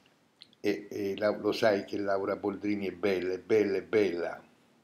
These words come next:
Io penso che tu attacchi Laura Boldrini perché ti piace troppo. E tu sei un esteta, Vittorio Sgarbi, hai il senso della bellezza.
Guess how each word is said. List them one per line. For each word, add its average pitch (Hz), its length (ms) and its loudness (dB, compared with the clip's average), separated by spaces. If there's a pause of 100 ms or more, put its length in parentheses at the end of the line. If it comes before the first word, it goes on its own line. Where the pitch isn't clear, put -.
(1080)
Io 117 320 4
penso 113 440 -2
che 98 200 -10
tu 131 180 2
attacchi 107 520 -2
Laura 107 380 0
Boldrini 104 720 -2 (460)
perché 135 360 0
ti 143 120 -8
piace 131 360 2
troppo. 117 420 2 (1200)
E 104 200 -6
tu 180 120 -2
sei 113 240 0
un 113 140 2
esteta, 101 480 0
Vittorio 90 600 -4
Sgarbi, 87 600 -6 (320)
hai 104 180 -10
il 95 120 -14
senso 113 400 -4
della 95 200 -4
bellezza. 101 760 -4